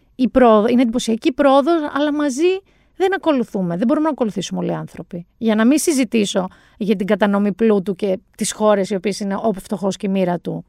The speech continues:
όπως είναι η Ινδία, η Αφρική, πολλές χώρες της Αφρικής και ούτω καθεξής. Εντάξει, θα σταματήσω κάπου εδώ όλη αυτή τη φιλοσοφία. Συγγνώμη που σας, αν σας ζάλισα. Ελπίζω ότι δεν σας ζάλισα πάρα πολύ.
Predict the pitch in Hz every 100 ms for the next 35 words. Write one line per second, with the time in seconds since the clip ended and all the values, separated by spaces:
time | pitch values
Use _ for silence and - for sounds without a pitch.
0 | - 254 226 226 214 208 175 180 180 185
1 | 196 208 233 214 - 208 208 196 _ -
2 | 254 190 196 180 196 185 175 185 170 -
3 | _ _ - - 226 190 185 185 185 -
4 | 175 - _ - - - 311 294 254 -
5 | 240 262 339 233 196 175 170 170 165 170
6 | - 185 196 180 170 170 - 180 165 175
7 | 220 _ _ - 214 247 277 214 185 185
8 | - 233 202 190 214 196 170 - 185 220
9 | _ _ _ - 214 214 233 208 233 185
10 | 170 151 165 - 165 160 - 160 214